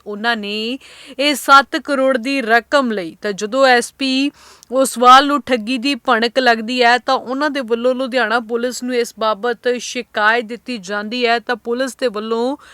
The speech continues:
ਦੋਸ਼ੀਆਂ ਤੇ ਮਾਮਲਾ ਦਰਜ ਕਰਦੇ ਹੋਏ ਇੱਕ ਠੱਗ ਨੂੰ ਗ੍ਰਿਫਤਾਰ ਵੀ ਕੀਤਾ ਗਿਆ ਹੈ। ਤਾਂ ਕਿਵੇਂ ਇਹਨਾਂ ਨੇ ਵੱਲੋਂ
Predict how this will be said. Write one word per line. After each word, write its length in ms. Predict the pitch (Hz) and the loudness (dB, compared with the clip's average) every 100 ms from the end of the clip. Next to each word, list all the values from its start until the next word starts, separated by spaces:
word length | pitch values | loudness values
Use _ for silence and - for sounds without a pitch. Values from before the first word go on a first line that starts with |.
| - - - | -20 -20 -12
ਦੋਸ਼ੀਆਂ 520 | 196 269 254 - 311 | -6 -4 -4 -2 -2
ਤੇ 160 | 254 294 | 0 -2
ਮਾਮਲਾ 480 | 262 240 240 254 262 | 0 0 2 2 2
ਦਰਜ 420 | 202 226 262 226 | 2 0 0 -4
ਕਰਦੇ 420 | 254 247 220 226 | -2 -2 0 -2
ਹੋਏ 240 | 240 233 247 - | -2 -2 -2 -4
ਇੱਕ 300 | 254 - 262 - | -10 -10 -10 -8
ਠੱਗ 300 | 226 220 220 | -2 -2 -2
ਨੂੰ 280 | 233 226 233 | -8 -8 -8
ਗ੍ਰਿਫਤਾਰ 640 | 208 214 - 233 220 247 | -4 -6 -4 0 2 2
ਵੀ 140 | 208 196 - | 0 -16 -18
ਕੀਤਾ 320 | 190 - 190 | -12 -6 -6
ਗਿਆ 220 | 185 247 | -2 -2
ਹੈ। 60 | - _ _ - _ - | -4 _ _ -20 _ 0
ਤਾਂ 120 | 294 - | 0 0
ਕਿਵੇਂ 340 | 302 320 359 349 | -4 0 0 0
ਇਹਨਾਂ 460 | 262 302 302 302 | -2 0 2 2
ਨੇ 180 | 294 302 302 | 2 0 0
ਵੱਲੋਂ 400 | 262 262 285 | -2 0 0